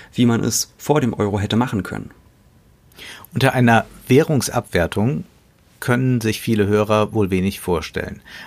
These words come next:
Speaker 2: Also geben wir mal ein Beispiel. Stellen wir uns Europa vor der Einführung des Euro vor.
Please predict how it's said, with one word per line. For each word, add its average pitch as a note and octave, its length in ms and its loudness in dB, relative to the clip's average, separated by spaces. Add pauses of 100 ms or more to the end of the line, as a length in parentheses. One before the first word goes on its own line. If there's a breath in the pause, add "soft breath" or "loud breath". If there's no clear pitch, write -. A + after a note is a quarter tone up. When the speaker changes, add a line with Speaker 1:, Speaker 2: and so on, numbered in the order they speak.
Speaker 2:
Also G#2+ 200 0
geben A2 280 2
wir G2+ 240 4
mal F#2+ 240 2
ein G2 160 -2
Beispiel. - 580 -4 (160)
Stellen C3 380 0
wir A#2 200 2
uns A2 380 0
Europa A2+ 640 0
vor C3+ 380 0
der A#2+ 260 0
Einführung G2+ 800 2 (280 loud breath)
des - 380 2
Euro G2 360 2
vor. - 420 -8